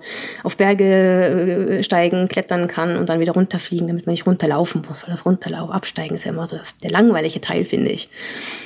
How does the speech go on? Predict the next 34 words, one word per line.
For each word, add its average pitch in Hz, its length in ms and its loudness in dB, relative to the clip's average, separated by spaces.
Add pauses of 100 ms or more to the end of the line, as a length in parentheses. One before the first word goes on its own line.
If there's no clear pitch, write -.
(300)
Äh, 226 60 0
hab 214 400 4
dann 220 120 4
aber 202 140 2
ganz 226 220 4
schnell 214 140 4
rausgefunden, 214 560 2
dass 196 240 -4
eigentlich 180 320 -4
Thermikfliegen, 185 800 0
äh, 175 240 0
super 226 340 0
interessant 175 480 -4
ist, - 220 -4
dass - 160 -6
es - 60 -2
im 190 80 -4
Prinzip - 420 -4
ein, 170 260 -6
äh, 160 640 -14
noch 262 180 2
interessanter 190 640 -2
ist. - 200 0 (460)
<laughs> - 460 -12
Und 196 300 2
dann 196 160 2
dachte 214 240 -4
ich, - 80 -8
na 190 80 -2
gut, 262 280 -4
wenn 185 100 -2
man 180 420 -2
das 190 380 -2
und 180 500 -4